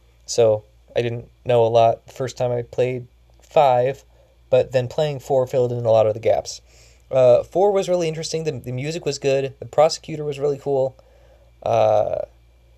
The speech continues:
you know, the, they, they introduced a new mechanic where you, uh,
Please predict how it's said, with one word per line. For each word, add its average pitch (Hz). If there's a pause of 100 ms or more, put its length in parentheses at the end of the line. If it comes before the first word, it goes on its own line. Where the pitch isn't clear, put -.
(160)
you 131
know, 127
the, 113 (140)
they, 131
they 139
introduced 147
a 127
new 135
mechanic 123 (160)
where 113 (760)
you, 123
uh, 110